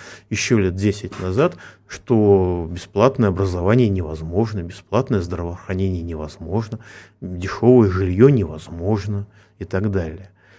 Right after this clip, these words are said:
Не то, что это как бы неправильно, это невозможно в принципе, так не бывает. Когда я им приводил пример их собственной страны, они жутко изумлялись. То есть, значит, стереть из памяти то, что это возможно,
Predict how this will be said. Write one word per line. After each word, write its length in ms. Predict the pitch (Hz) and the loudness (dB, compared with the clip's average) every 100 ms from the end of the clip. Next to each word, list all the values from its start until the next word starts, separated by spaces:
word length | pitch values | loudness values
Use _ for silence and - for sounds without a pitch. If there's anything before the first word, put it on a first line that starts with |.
| _ - | _ -10
Не 80 | - | 6
то, 200 | 180 247 | 6 6
что 360 | - 202 180 - - | 4 4 4 -6 2
это 300 | 143 139 135 | 2 4 0
как 180 | 123 107 | -2 -2
бы 100 | 104 | -2
неправильно, 680 | 110 110 123 113 92 82 80 | -2 2 4 4 2 -2 -6
это 240 | 80 90 | -8 -8
невозможно 520 | 90 98 101 120 113 | -4 -2 0 0 0
в 80 | - | -2
принципе, 560 | 208 233 202 - - - | 6 8 6 2 -12 -18
так 280 | - - | -20 -12
не 60 | 95 | -8
бывает. 520 | 92 156 214 113 - _ _ _ _ _ _ | -2 2 2 2 -4 _ _ _ _ _ _
Когда 140 | - 101 | -2 0
я 40 | |
им 80 | 101 | 2
приводил 360 | 113 107 110 107 | 2 4 4 2
пример 340 | 117 104 98 | 2 2 2
их 80 | 98 | 0
собственной 420 | - 104 - 107 | -4 -4 -6 -8
страны, 300 | - 104 131 | -6 -4 -2
они 160 | 147 98 | 0 -2
жутко 420 | 98 104 - 107 | -4 -8 -10 -8
изумлялись. 840 | - 101 139 160 95 - - _ _ - - - _ | -8 -4 -2 -2 -4 -8 -20 _ _ -20 -20 -20 _
То 80 | - | -4
есть, 100 | 104 | 0
значит, 300 | 180 262 127 | 4 4 0
стереть 600 | - - 156 147 104 - | -4 6 8 8 6 2
из 160 | - - - | -14 -16 -2
памяти 600 | 101 92 104 - - 185 _ | -2 0 -4 -8 -12 -12 _
то, 120 | 135 135 | -2 -2
что 180 | - | -6
это 200 | 143 143 | -12 -10
возможно, 580 | 147 143 147 151 143 156 | -10 -6 -6 -8 -10 -16